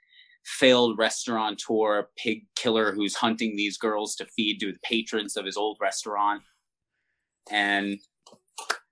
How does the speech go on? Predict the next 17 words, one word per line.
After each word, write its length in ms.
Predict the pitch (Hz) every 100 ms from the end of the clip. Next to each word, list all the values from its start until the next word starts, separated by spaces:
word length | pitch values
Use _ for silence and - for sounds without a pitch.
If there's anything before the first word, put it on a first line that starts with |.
| - 131
I 80 |
don't 80 | 147
know, 160 | 151 113
like, 220 | 113 117
the 60 | 123
next 300 | 139 170 185
one 100 | 165
that's 160 | 139
coming 320 | - 143 127
out, 280 | 123 120 117
uh, 460 | 110 104 101 101 98
it's 200 | 104 104
our, 220 | 107 104
it's 240 | 98 104 -
a 40 |
song 280 | - 117 113
called 180 | 107